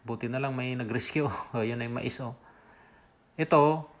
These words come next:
pabalik pa lang sila dun sa kanilang mga bahay dyan sa parte ng kabundukan. Galing sila sa,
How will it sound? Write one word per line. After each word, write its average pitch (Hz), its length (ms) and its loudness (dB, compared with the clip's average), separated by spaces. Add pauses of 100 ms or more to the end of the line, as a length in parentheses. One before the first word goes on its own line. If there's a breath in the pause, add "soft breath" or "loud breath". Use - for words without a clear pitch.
pabalik 160 400 6
pa 165 80 6
lang 156 160 4
sila 147 240 2
dun 147 220 2
sa 135 340 2
kanilang 135 320 0
mga 131 240 0
bahay 123 320 4
dyan 123 160 2
sa - 80 -6
parte 127 300 2
ng 120 400 -2
kabundukan. 110 720 -2
Galing 117 320 2
sila 113 160 -2
sa, 110 180 0